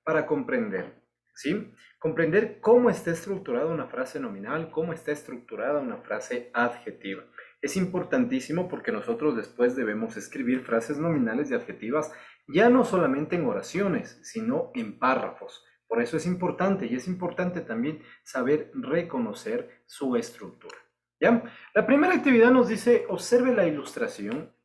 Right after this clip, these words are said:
y una de las oraciones que expresan cualidades de los sustantivos, ¿ya? Recuerde,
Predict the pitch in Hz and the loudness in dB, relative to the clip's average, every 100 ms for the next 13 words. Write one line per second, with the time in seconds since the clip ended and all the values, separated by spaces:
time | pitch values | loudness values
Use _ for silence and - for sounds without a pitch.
0 | - 170 196 233 185 123 110 101 - 139 | -8 -2 2 4 2 0 -2 -6 -6 -6
1 | 170 - 123 - 131 127 156 - 117 104 | -8 -8 -14 -8 -8 -6 -8 -2 -2 -2
2 | 98 107 110 98 92 - 98 - 90 _ | -4 -4 -4 -8 -12 -16 -18 -16 -16 _
3 | _ _ _ _ _ _ _ _ _ - | _ _ _ _ _ _ _ _ _ -6
4 | 127 190 - _ _ _ - _ - 247 | -6 -6 -14 _ _ _ -20 _ 2 2
5 | 247 277 277 196 - - | 4 6 8 6 2 -8